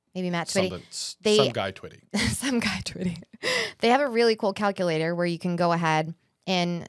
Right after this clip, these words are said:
Speaker 1: say, "Hey, I'm gonna purchase for five hundred and ninety-nine thousand dollars," and whether you're gonna homestead your property or not. And they'll actually give you an estimate of what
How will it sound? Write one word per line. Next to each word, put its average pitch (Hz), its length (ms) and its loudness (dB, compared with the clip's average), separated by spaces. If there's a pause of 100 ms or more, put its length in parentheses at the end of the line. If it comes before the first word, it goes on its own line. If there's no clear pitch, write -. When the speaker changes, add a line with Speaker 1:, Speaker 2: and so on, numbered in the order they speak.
Speaker 1:
say, 165 260 -4
"Hey, 175 200 -2
I'm 170 120 -4
gonna 165 120 -4
purchase 165 480 -6
for 160 380 -6 (800)
five 185 180 2
hundred 170 220 -2
and 160 80 -6
ninety-nine 151 480 -6
thousand 147 320 -10
dollars," 107 480 -4 (380)
and 170 500 -2
whether 170 260 -6
you're 165 140 -2
gonna 185 120 0
homestead 190 460 -2
your 151 100 -2
property 127 440 -6
or 135 80 -8
not. 90 340 -4
And 175 160 -2
they'll 180 160 0
actually 185 320 -4
give 165 120 -6
you 165 80 -6
an 160 120 -10
estimate 160 480 -6
of 156 220 -6
what 160 320 0